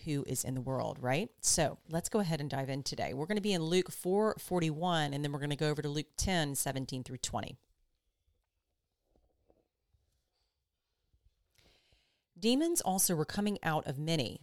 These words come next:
shouting, "You are the Son of God." But rebuking them, he would not allow them to speak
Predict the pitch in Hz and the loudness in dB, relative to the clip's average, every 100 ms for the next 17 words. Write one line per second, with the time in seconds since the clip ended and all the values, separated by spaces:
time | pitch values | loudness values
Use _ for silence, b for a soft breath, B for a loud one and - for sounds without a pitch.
0 | - - - 202 156 117 - _ 151 180 | -4 0 4 4 4 2 -4 _ -8 0
1 | 269 233 190 - 175 165 151 165 180 127 | 2 4 2 2 2 2 0 0 2 2
2 | 80 - - 151 - 165 151 269 349 165 | -2 -10 -6 0 0 0 2 2 4 2
3 | 135 92 117 - - - 196 175 185 240 | 0 -2 -4 -10 -4 2 4 4 2 0
4 | 220 208 202 190 175 151 - - 220 - | 0 0 2 0 0 2 2 6 6 4